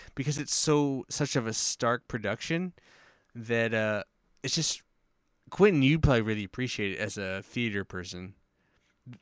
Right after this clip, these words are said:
The witches, the witches of this film, this is probably the best, uh, version of the witches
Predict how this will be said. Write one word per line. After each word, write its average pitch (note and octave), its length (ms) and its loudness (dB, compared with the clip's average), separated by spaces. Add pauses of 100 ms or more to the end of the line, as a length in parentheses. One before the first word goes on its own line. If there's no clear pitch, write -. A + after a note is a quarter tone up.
(120)
The C3+ 140 2
witches, B2+ 720 2 (320)
the B2 140 0
witches D3 500 0
of D3+ 160 -6
this E3 200 -4
film, E3 400 -2 (420)
this D3+ 180 -4
is G3 80 -4
probably F#3 300 0
the C#3 100 -2
best, A#2 640 -4 (1300)
uh, G2+ 420 -2
version G#2 520 -4
of F#2+ 140 -8
the F#2+ 100 -8
witches F#2 680 -8